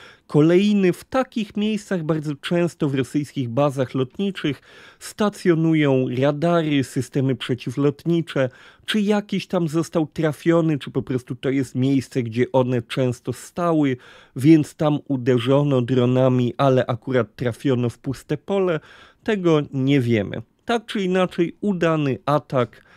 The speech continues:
Wydaje się, że straty zostały zadane. Tu mamy konkretną lokalizację, jest dokładnie to lotnisko.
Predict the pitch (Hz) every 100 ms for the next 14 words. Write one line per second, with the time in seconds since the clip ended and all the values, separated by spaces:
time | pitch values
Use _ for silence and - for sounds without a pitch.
0 | - - - 113 139 139 131 123 - 127
1 | 110 113 107 - - 127 123 - 123 117
2 | - 120 113 113 117 113 104 95 92 131
3 | _ _ _ - - - 247 226 214 196
4 | - 180 170 165 147 156 139 156 - 202
5 | 208 208 226 214 - 185 160 147 - -
6 | 135 151 147 - 135 127 135 143 123 120
7 | - 123 113 127 147 - 202 190 - 147
8 | 135